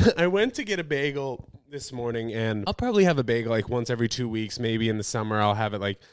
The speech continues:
a little bit more just 'cause it's more accessible. You know, like, the lines aren't as long during the summer for bagels. I, I don't know why that is, but it just feels like the winter brings on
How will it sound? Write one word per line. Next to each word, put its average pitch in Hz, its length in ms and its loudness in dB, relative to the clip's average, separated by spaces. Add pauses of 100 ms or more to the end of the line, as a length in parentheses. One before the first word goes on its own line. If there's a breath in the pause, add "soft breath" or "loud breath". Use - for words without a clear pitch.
(260 soft breath)
a 107 60 -8
little 113 220 0
bit 113 160 0
more 110 400 0
just 107 280 -4
'cause 107 380 0 (360 soft breath)
it's - 260 -8
more 113 340 -2
accessible. 123 880 -2
You 117 140 -2
know, 117 120 2
like, 113 200 0
the 107 100 -2
lines 113 520 0
aren't 107 320 0
as 101 220 -2
long 101 400 2
during 98 240 0
the 90 80 -6
summer 101 260 -10
for 98 140 -10
bagels. 98 420 0
I, 90 240 -10
I 131 120 4
don't 175 260 4
know 208 100 0
why 127 340 0
that 113 180 -2
is, 135 360 -4 (460 soft breath)
but 151 260 -8
it 165 80 -14
just 202 240 -4
feels 247 240 0
like 196 220 -2
the 160 100 4
winter 165 520 2
brings 147 380 -2
on 147 520 2